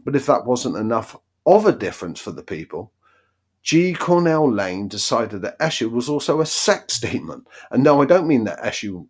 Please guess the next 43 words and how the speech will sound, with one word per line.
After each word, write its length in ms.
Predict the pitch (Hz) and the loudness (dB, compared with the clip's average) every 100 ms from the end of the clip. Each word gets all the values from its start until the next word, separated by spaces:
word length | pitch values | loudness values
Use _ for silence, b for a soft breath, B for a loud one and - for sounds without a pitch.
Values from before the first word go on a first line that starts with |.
| - | -10
hung 240 | - 120 | -4 -2
around 280 | 107 110 95 | -2 -2 -2
in 100 | 92 | -4
bars 400 | 107 101 90 87 | -2 0 0 -4
boasting 400 | - 107 - 95 | -6 -6 -4 -10
to 140 | - | -6
anyone 460 | 101 92 92 92 85 | -4 -4 -4 -4 -6
who 120 | 117 | -8
would 180 | 98 92 | -10 -8
listen 280 | 110 - 92 | -8 -8 -8
about 200 | 92 90 | -6 -6
his 100 | 82 | -6
bedroom 400 | - 98 101 95 | -8 -8 -6 -8
gymnastics. 760 | 101 95 98 87 - 78 - - _ _ _ _ _ _ _ _ _ _ _ _ _ _ _ _ _ _ | -6 -4 -4 -6 -8 -12 -14 -18 _ _ _ _ _ _ _ _ _ _ _ _ _ _ _ _ _ _
Luckily, 640 | 247 277 269 120 80 98 - _ _ _ _ - | 0 0 2 -4 -4 -8 -16 _ _ _ _ -12
a 40 | - | 2
few 200 | 262 277 | 4 4
copies 400 | 123 - 95 90 | 2 -2 -6 -6
of 100 | 82 | -4
Abby 320 | 85 80 98 | -4 -8 -8
still 380 | - - 156 143 | -8 -2 -2 -2
survive 340 | 120 123 113 | -2 0 0
to 100 | - | -4
this 180 | 104 - | -10 -2
day, 160 | 120 95 | -2 -2
and 120 | 95 | -6
if 140 | - | -10
you 180 | 101 95 110 | -12 -12 -8
really 400 | 135 170 170 160 | 0 2 2 -2
do 280 | 123 147 135 | -2 0 2
enjoy 380 | 101 98 110 92 | 0 -2 -4 -4
trash 500 | - 104 95 - - | -4 -4 -2 0 0
cinema, 460 | 113 98 82 76 - b b b b | 0 -4 -6 -8 -12 b b b b
no 140 | 104 104 | -6 -2
matter 260 | 110 90 | 0 -2
how 420 | - - - 127 110 | -4 -6 2 2 2
great 440 | - 101 98 82 | 0 -2 -2 -8
William 320 | 98 95 90 | -10 -8 -8
H. 300 | - 98 - | -10 -12 -10
Marshall 480 | 98 104 101 - 85 | -6 -4 -4 -8 -10
is 160 | 92 80 | -10 -10
in 140 | 87 | -10
it, 120 | 82 | -10